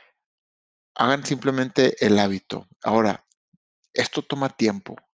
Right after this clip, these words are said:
y no todos van a responder tan bonito como te lo estoy platicando y como les comentaba hace rato, va a haber gente que a lo mejor en tres años les va a tomar para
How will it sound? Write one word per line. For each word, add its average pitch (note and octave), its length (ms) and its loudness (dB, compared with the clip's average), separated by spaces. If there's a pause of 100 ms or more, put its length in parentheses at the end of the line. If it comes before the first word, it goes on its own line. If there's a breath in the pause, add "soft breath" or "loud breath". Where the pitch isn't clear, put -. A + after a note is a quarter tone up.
(120)
y G2 760 -2
no A2+ 180 -2
todos C3+ 300 0
van C3 140 -4
a C3+ 60 0
responder C3+ 720 -2 (760 soft breath)
tan G2+ 220 -2
bonito G#2+ 340 -2
como A#2 240 -4
te G#2 140 -4
lo G2 60 -2
estoy - 200 -6
platicando A2 640 -4
y - 20 -4
como G2+ 240 -10
les F#2+ 140 -10
comentaba F#2+ 460 -4
hace G#2 180 -4
rato, F2+ 420 -4 (580 loud breath)
va F#2 60 -2
a F2+ 40 -4
haber G#2 160 -6
gente G#2 380 -2
que G2 300 -6 (440 soft breath)
a G2+ 40 -4
lo F#2+ 60 -2
mejor G2 280 -4
en A2 100 -10
tres G#2+ 240 -4
años G#2+ 260 0
les G2+ 140 0
va G#2 60 0
a G2+ 40 -4
tomar G#2 440 -4
para G2 500 -4